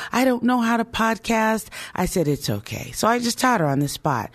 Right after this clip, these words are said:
Podcasting is a thing of the twenty-first century, and I keep telling everybody, if you don't know how, if you have a grandchild,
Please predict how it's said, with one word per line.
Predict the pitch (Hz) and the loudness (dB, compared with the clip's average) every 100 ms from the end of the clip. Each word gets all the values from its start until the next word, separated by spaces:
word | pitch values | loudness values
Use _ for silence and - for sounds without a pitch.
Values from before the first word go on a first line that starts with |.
| - - - | -16 -14 0
Podcasting | 214 220 233 220 220 214 | 2 4 2 2 2 2
is | 220 185 | 2 2
a | 208 | -2
thing | - 202 214 208 | -2 0 2 2
of | 208 | 2
the | 208 | 0
twenty-first | - 185 196 196 185 185 - | -2 -2 0 0 0 -2 -2
century, | 165 175 - 165 175 - - - | -2 -2 -2 -2 -4 -8 -18 -4
and | 156 | -2
I | 151 | 0
keep | 139 190 190 | 0 -4 -2
telling | 190 180 185 165 | 0 0 0 0
everybody, | 156 151 143 143 | 0 0 -2 -2
if | 139 143 | -4 -6
you | |
don't | 135 214 233 | -2 0 0
know | 190 170 | 0 0
how, | 156 160 156 | 0 0 0
if | |
you | 135 | -2
have | 131 - | -2 -4
a | |
grandchild, | - 202 202 185 175 170 165 160 | -2 0 2 2 2 2 2 -2